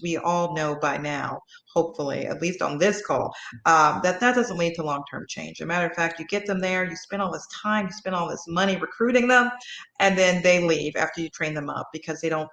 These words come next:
feel like they belong if you don't focus on the retention part, the equity and the inclusion part. Um, so I'd love to hear from you. I think you talked a little bit about it, but a little bit more detail.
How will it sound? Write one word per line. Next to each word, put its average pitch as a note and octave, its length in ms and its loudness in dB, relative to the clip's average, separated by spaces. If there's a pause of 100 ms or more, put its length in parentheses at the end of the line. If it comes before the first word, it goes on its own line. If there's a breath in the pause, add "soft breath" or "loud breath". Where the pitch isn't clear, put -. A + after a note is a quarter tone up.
feel D3+ 220 -2
like C#3+ 200 -8
they D3 140 -8
belong C#3 460 -10
if C3 100 -20
you D3+ 80 -10
don't C#3 240 -8
focus - 300 -8
on C#3+ 100 -10
the D3 60 -14
retention - 540 -16
part, - 260 -12 (360 loud breath)
the - 200 -2
equity D3+ 400 -2
and D3 200 -8
the C#3+ 80 -10
inclusion D3 520 -8
part. - 320 -10 (560 loud breath)
Um, D#3+ 480 2
so C4 240 -2
I'd A#3 220 2
love D4 200 4
to A#3+ 120 0
hear G#3+ 160 0
from G#3+ 180 -4
you. G3 120 0
I F#3+ 80 2
think G3 220 -8
you G3 100 -6
talked F#3+ 320 -6
a - 20 -10
little G#3+ 240 0
bit G3 140 0
about E3 300 -2
it, E3+ 100 -4
but E3+ 60 -2
a - 20 -2
little G3 140 -6
bit A3 120 -4
more E3 220 -2
detail. E3 440 -6